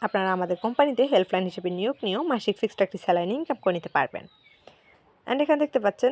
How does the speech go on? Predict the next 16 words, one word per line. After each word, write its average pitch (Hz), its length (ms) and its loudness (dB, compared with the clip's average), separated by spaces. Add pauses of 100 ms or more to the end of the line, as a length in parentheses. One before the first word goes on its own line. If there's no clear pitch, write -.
(120)
সোশ্যাল 220 300 2
মার্কেটিং 208 400 -4
টিচার। - 300 -6 (960)
আমাদের 190 240 0 (100)
কোম্পানিতে 262 420 0 (140)
আপনারা 175 260 4 (100)
সোশ্যাল 185 280 -4
মার্কেটিং 175 400 -4
টিচার 185 280 0
হিসেবে 170 220 -6 (100)
নিয়োগ 269 280 2
নিয়ে 202 140 -2 (100)
সোশ্যাল 190 300 0
মার্কেটিংয়ের 165 420 -4 (120)
কাজ 220 120 4 (120)
করেও 226 180 2